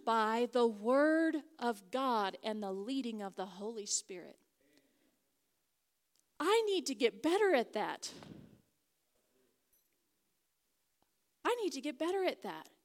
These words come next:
And that's how I'm gonna bear more fruit for His kingdom and fruit in my life, and also see the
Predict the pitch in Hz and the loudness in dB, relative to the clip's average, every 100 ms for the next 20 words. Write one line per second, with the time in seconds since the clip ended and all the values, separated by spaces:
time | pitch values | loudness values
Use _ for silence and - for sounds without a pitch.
0 | _ _ _ _ _ _ - 294 339 403 | _ _ _ _ _ _ 4 6 8 6
1 | 466 - 370 339 349 349 339 311 240 226 | 4 2 2 4 2 2 2 2 0 0
2 | 330 403 359 254 262 294 320 302 - - | 2 6 6 4 2 4 6 6 2 -10
3 | - - 349 415 294 233 - 269 262 285 | -14 -6 0 2 2 -2 -4 -4 0 -2
4 | 254 - 349 392 427 269 180 190 294 - | -2 -6 -8 -8 -6 -4 -4 -4 -8 -12
5 | - - 277 269 - - 269 415 - 269 | -18 0 2 2 -6 0 2 4 2 -2
6 | 262 247 233 240 320 339 269 285 269 - | 2 2 2 2 4 2 2 2 0 6
7 | 302 415 - 302 254 - - 349 359 269 | 6 6 4 0 2 2 2 2 0 0
8 | 240 - - - - 226 277 254 247 | -4 -12 -20 -20 -12 4 8 10 8